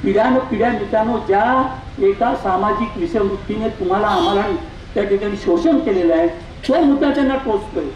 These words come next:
त्यांना इथे सामाजिक समता मान्य नाही, हा खऱ्या अर्थाने भाजपचा मूळ आत्मा आहे, हे आपण जाणून घेतलं पाहिजे. त्याच्यामुळे बाकी काही करा तुम्ही, परंतु अशा जे समतेवर, सामाजिक समतेवर ज्यांचा विश्वास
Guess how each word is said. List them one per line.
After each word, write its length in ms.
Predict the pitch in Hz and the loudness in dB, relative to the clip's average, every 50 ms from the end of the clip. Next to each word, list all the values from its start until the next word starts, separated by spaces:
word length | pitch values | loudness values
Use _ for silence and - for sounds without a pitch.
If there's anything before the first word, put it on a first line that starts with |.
| - - | -8 -2
त्यांना 200 | - 220 240 262 | 0 2 2 2
इथे 180 | 262 247 285 269 | 2 2 0 0
सामाजिक 520 | - - 226 233 226 247 269 311 - - | 0 2 0 2 2 2 2 0 0 2
समता 320 | - 233 233 - - 277 269 | 2 2 2 2 2 2 2
मान्य 280 | 254 254 247 240 254 | 2 2 2 2 2
नाही, 240 | 247 233 220 196 170 165 165 - - - - - | 0 0 2 2 0 0 -2 -6 -10 -10 -4 -2
हा 200 | 214 269 254 - | 0 0 2 2
खऱ्या 200 | 277 285 285 285 | 2 2 4 2
अर्थाने 280 | 277 277 285 285 285 | 2 2 2 4 4
भाजपचा 440 | 254 240 226 233 269 262 - - 262 | 4 4 2 2 0 0 0 2 2
मूळ 260 | 240 233 247 254 247 240 - - - - - 202 | 2 2 2 0 0 -2 -4 -10 -12 -6 -2 -2
आत्मा 300 | 208 202 - 202 220 226 | -2 0 0 0 2 2
आहे, 160 | 226 233 330 | 2 2 2
हे 180 | - - 370 | 2 2 2
आपण 320 | 494 269 240 - 269 262 247 | 4 4 2 2 2 2 4
जाणून 300 | 247 233 233 233 240 226 | 2 2 2 0 0 0
घेतलं 260 | 202 196 - - 220 | 0 0 0 -2 -4
पाहिजे. 400 | 214 208 190 165 165 151 135 - - - - - | -2 -2 -2 -2 -2 -4 -6 -6 -8 -12 -12 -6
त्याच्यामुळे 340 | - 185 - 254 254 269 269 262 254 - - - - | -4 -2 2 2 4 4 2 2 0 -4 -10 -6 -2
बाकी 240 | - 185 - - 277 | -2 0 2 0 0
काही 320 | 277 - 175 196 220 294 | 0 0 0 2 4 4
करा 260 | 320 330 392 320 269 226 | 2 2 2 0 0 0
तुम्ही, 300 | - - 202 196 160 139 - - - - - - - | 0 0 2 2 2 2 0 -4 -6 -6 -4 -2 0
परंतु 260 | 233 240 247 - - | 0 0 0 0 -2
अशा 580 | - 240 254 262 - 262 247 247 247 214 - - - - - - - 147 | -2 -2 -2 -2 0 0 2 2 2 2 0 -2 -4 -10 -12 -10 -6 -2
जे 120 | 196 220 | -2 0
समतेवर, 460 | 208 - 196 175 202 226 - - - - | 0 0 -2 -2 -2 0 0 0 0 0
सामाजिक 480 | - - 196 202 233 247 247 285 - - - | 0 0 0 2 2 2 2 2 0 0 0
समतेवर 380 | 196 190 196 226 - 311 311 254 | -2 0 0 2 2 2 2 2
ज्यांचा 300 | 220 240 226 - 214 202 | 2 2 2 2 0 0
विश्वास 340 | 185 175 - - 185 165 | -2 -2 -2 0 0 0